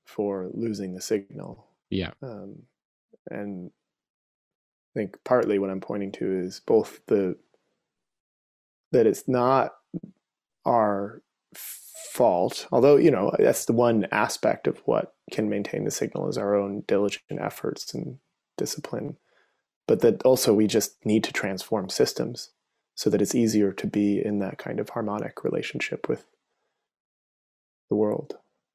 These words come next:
Speaker 1: Um,
Speaker 2: Mm, mm-hmm.
Speaker 1: that, that, that it's not enough, even if you could. And I think you can. I've seen it. I,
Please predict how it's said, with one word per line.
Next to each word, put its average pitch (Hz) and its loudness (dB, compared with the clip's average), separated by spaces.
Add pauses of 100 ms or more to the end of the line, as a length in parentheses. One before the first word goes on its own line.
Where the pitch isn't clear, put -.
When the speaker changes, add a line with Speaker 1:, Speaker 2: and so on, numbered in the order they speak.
(120)
Speaker 1:
Um, 92 -4 (300)
Speaker 2:
Mm, 95 -4
mm-hmm. 87 -4
Speaker 1:
that, - -2
that, - -2
that 101 2
it's - -4
not 110 2
enough, 104 0 (460)
even 117 6
if 107 -2
you 107 0
could. 147 4 (680)
And 107 -4
I 107 -2
think - -2
you 139 -2
can. 151 0
I've - -10
seen 139 4
it. - -4
I, - -2